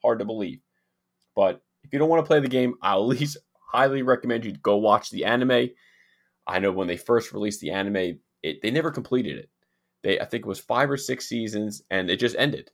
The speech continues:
And you're like, "Um, but you never, fu-, you, you never even got Nar-, Naraku, who the main guy was from, like, episode four." So eventually they released the final act of twenty-six episodes to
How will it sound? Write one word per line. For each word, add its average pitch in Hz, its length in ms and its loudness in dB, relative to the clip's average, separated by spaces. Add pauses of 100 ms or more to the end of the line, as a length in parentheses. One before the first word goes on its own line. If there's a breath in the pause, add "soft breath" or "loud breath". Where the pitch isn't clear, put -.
(200)
And 98 100 -6
you're 107 80 0
like, 98 240 2
"Um, 110 420 0 (280)
but - 180 -6 (580)
you 104 120 -6
never, 120 460 0 (240)
fu-, - 280 -4
you, 135 220 -2
you 139 100 -4
never 156 180 0
even 151 140 -2
got 147 240 0
Nar-, 139 260 2
Naraku, 147 460 4
who 98 80 -2
the 98 100 -2
main 123 300 2
guy 117 220 6
was 110 260 2
from, 120 180 0
like, 101 200 0
episode 123 440 -2
four." 170 320 -4 (280 soft breath)
So - 160 0
eventually 123 380 2
they 113 160 0
released 104 460 -4
the 90 60 -8
final 104 440 -2
act 92 320 -2
of 73 120 -16
twenty-six 101 580 -4
episodes 87 520 -6
to 80 100 -18